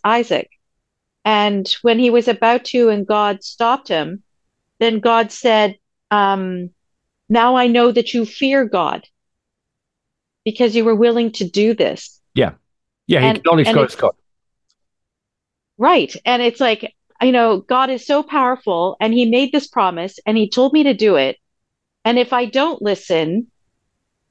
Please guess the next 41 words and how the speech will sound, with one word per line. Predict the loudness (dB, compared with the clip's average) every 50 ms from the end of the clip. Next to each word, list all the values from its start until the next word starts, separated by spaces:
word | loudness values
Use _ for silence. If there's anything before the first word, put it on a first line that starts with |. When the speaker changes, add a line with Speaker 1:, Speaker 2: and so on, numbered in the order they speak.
| _ _ -2
Speaker 1:
you | 0 2
know, | 2 2 0 -2 -10 _ _ _ _ _ 0
it's, | 0 0 0 -2 -12 _ _ _ -4
it's | -4 -4 -2
God. | -2 0 2 2 2 2
I | 0 -2 -2
have | -2 -2 -2 -2 0
to | -2 0 0 -2 -4 -4
listen. | -8 -10 -6 -4 -4 -4 -4 -8 -4
And | -2 0 0
it's | 0 -2 -2 -2
that, | 0 0 0 0 -4 _ _ _ _ -4
that | -4 -4 -4 -4
sort | 0 0 0 2
of | 0 -2 -2
respect | -6 -6 -6 -8 -8 -2 -2 -2 -2 -2 -4 -4
and, | -4 -2 -2 -6 -10 -12 _ -4
and | -2 -2 -2 -2 -6 -8 -12 -16 -20 _ _ _ _ _ _ _ _ _ _ _ _ -4
whatnot | -4 -2 0 2 0 2 2
that, | 2 0 0 -2 0 0
that | 0 0 2
they | 0 0
would | 2 0 -2 -4 _ _ _ _
call | _ -2 0 0 0
fear, | -2 -4 -2 0 0 2 0
I | 0 -4
suppose, | -4 -6 -6 -4 -2 0 0 0 0
as, | 0 -2 -2 -4 -6 -2
as | -2 -2 0
you've | -2 -2 -2
been | -2 -2 -2
describing | -4 -6 -4 -2 0 0 0 0 0 -2 0
it | -4 0 0
with | -2 -2 0
the, | -2 -2 -2 -2 -4 -2 0
the | 2 2
idea | 2 2 2 0 0 0 0 0 0 -2
of | -2 -2
respect | -4 -4 -4 -6 -4 -4 -4 -2 -2
and | -2 -2 0
awe. | -2 -2 -2 -4 -6